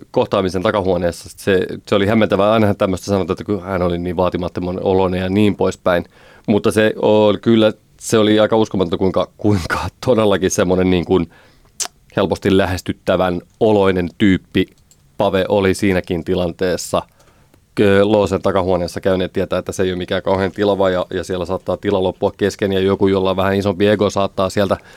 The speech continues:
vaatia itselleen vähän enemmän tilaa kuin joku toinen, mutta Paven kanssa se oli suunnattoman luo-, luontevaa, tota noin, niin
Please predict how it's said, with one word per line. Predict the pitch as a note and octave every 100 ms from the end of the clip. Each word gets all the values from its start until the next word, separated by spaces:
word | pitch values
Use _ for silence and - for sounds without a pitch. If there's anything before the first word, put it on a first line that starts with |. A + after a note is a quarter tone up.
| - -
vaatia | D3 C#3+ C3+ C3
itselleen | C3 C#3+ C3 C3 B2+ A#2
vähän | C3 C3
enemmän | C3 B2+ B2+
tilaa | C3+ C3+ B2
kuin | B2 A#2
joku | A2+
toinen, | G#2+ B2+ A2+
mutta | G#2 G2 -
Paven | G#2+ G#2 G2
kanssa | G2 F#2 -
se | F2
oli | F#2+ F#2+ - - - -
suunnattoman | - G2+ - F#2 F#2
luo-, | G2 G2+
luontevaa, | A2 G#2+ G2 F2+ F2 F2 - -
tota | F#2 F#2+
noin, | F#2 F#2
niin | F2+